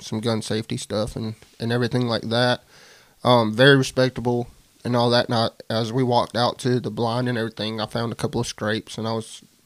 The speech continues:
you know, explaining to him what that was and rubs and stuff like that, deer trails, deer tracks. Um, we also did not see anything. Um,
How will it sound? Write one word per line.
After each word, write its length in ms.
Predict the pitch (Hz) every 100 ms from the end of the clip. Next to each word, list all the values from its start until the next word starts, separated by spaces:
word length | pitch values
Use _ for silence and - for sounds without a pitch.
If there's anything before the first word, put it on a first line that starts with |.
| -
you 120 | 120
know, 180 | 110 107 -
explaining 480 | 120 - - 107 107
to 120 | -
him 120 | 127
what 140 | 123 -
that 240 | 107 110
was 400 | 110 113 107 113
and 260 | 117 117 123 -
rubs 540 | 120 123 117 113 117 -
and 140 | 117
stuff 260 | - 131 -
like 100 | 120
that, 240 | 120 113
deer 160 | 123 123
trails, 440 | - 113 113 127 - -
deer 260 | 131 127 127
tracks. 580 | - 113 113 120 - - _ - - - - - _
Um, 420 | 135 135 123 110 - _
we 300 | 135 151 156
also 320 | 123 127 - 127
did 180 | 123 123
not 200 | 117 -
see 260 | - 120
anything. 460 | 113 110 107 107 120 - - - _ -
Um, 520 | 123 123 113 110